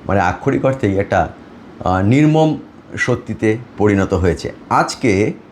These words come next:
মানে, তিরিশে জুলাই ষষ্ঠীর দিনের টিকিটের ওপেনিং হয়েছে এবং চারদিকে টিকিটের হাহাকার। হয়তো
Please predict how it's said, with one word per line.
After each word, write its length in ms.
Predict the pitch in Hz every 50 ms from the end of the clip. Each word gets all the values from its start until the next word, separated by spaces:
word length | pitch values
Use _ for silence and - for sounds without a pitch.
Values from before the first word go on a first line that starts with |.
| - - - - - - - - - - - -
মানে, 180 | 101 101 101 95 - -
তিরিশে 580 | - 175 165 180 175 - - 180 175 175 180 180 - - - - - 92 90
জুলাই 520 | 92 135 170 160 131 110 98 110 139 180 - - - - - - - - - - - - -
ষষ্ঠীর 760 | - - - 170 185 190 - - - - 208 202 190 180 190 - - - - - - - 92 95
দিনের 380 | 131 143 147 151 156 147 156 147 - - -
টিকিটের 420 | 131 135 - 131 127 - 143 139 165 160 - - - - - - - - - -
ওপেনিং 360 | 135 139 151 147 143 131 113
হয়েছে 440 | 101 98 95 90 - - 139 196 202 - -
এবং 400 | 120 147 160 170 131 123 139 - - - - - - - - - - - -
চারদিকে 1040 | - 156 151 151 160 170 160 147 117 101 87 82 143 160 160 - 139 107 90 98 123 - - - - - - - - -
টিকিটের 440 | - 131 135 - 139 135 135 139 135
হাহাকার। 580 | 135 - - 101 98 92 98 92 - 82 67 - - - - - - - - - - - - -
হয়তো 360 | - 113 123 123 143 143 135